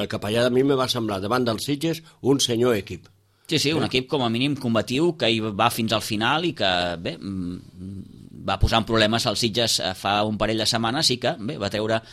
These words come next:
Speaker 2: un puntet molt bo, suposo, per ells, eh, al camp del, del Sant Mauro.
Speaker 1: Sant Mauro,
Speaker 2: Eh?
Speaker 1: per això, per això.
Speaker 2: És, és, és allò que, que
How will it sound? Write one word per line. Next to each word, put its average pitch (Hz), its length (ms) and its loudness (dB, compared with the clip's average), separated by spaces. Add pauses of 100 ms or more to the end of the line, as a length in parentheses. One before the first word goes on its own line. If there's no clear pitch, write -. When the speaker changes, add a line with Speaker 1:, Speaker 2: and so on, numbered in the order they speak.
(180)
Speaker 2:
un 135 220 0
puntet 131 520 0 (440)
molt 113 320 2
bo, 127 140 2
suposo, 107 340 0
per 113 140 2
ells, 147 360 0
eh, - 40 -4
al 85 360 -2
camp 101 160 -2
del, 104 200 0
del 92 140 -2
Sant 92 160 -6
Mauro. 160 180 -4
Speaker 1:
Sant 110 120 -4
Mauro, 104 300 -4 (140)
Speaker 2:
Eh? 101 140 -6
Speaker 1:
per - 100 -8
això, 98 220 -10 (200)
per 104 120 -8
això. 101 240 -8 (120)
Speaker 2:
És, - 260 -2
és, - 520 -8
és 95 140 -8
allò 101 180 -4
que, 101 160 -2
que 98 160 0